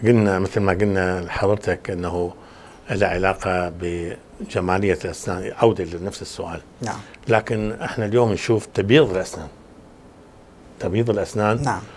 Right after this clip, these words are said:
Speaker 1: صارت اليوم موضه، يعني، بحيث انه كل واحد يروح يبيض اسنانه ويكم-، يكمل هذه. بس احنا شو نقول؟ نقول اكيد،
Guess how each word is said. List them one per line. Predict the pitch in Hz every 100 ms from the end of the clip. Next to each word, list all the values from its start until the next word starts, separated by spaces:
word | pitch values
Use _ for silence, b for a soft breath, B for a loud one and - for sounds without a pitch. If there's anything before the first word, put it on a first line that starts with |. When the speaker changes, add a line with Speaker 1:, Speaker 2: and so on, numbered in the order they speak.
| -
Speaker 1:
صارت | - 139 127 -
اليوم | 117 127 113
موضه، | 131 101
يعني، | 87 87 95 98 113
بحيث | 92 - 110
انه | 104 98 98
كل | 92 -
واحد | 104 95 - 92 - B B B B -
يروح | 101 101 104 -
يبيض | 95 92 98 92
اسنانه | 92 - 92 90 95
ويكم-، | 98 - 95 98
يكمل | 92 - - 95 92
هذه. | 90 90 110 B B B B
بس | 120 110 - - - -
احنا | - 127
شو | 110 170
نقول؟ | 131 95 98
نقول | 104 113
اكيد، | 101 - 185 139